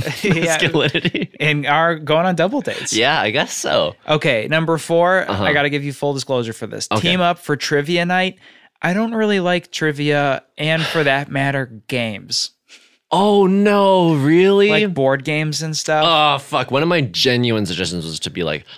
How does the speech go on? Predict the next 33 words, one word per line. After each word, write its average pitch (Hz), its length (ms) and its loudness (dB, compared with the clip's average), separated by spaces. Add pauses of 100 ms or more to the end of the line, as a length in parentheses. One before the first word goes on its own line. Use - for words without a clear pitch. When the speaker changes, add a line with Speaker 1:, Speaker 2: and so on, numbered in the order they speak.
Speaker 1:
play 95 100 -4
something 95 300 -4
like 101 280 -8
Secret 110 380 -4
Hitler 101 440 -2
or 92 120 -8
Code 104 280 0
Names. 87 220 -4
Speaker 2:
Here's 247 240 0
the 233 140 0
thing. 175 540 -4
Speaker 1:
Yeah. 190 140 0
Speaker 2:
I 180 40 2
think 202 300 0
I 196 80 2
would 180 100 0
enjoy 143 380 0
it 123 100 0
with 113 220 -4
you. 95 340 -10 (520)
A 160 120 0
lot 170 220 2
of 208 80 -2
Speaker 1:
That's - 120 -2
Speaker 2:
times 208 320 2
Speaker 1:
so 226 300 2
kind. 202 680 0
Speaker 2:
I'm 170 120 2
playing 175 360 0
it 175 120 0
with 165 240 0
people 156 440 0
that 135 500 0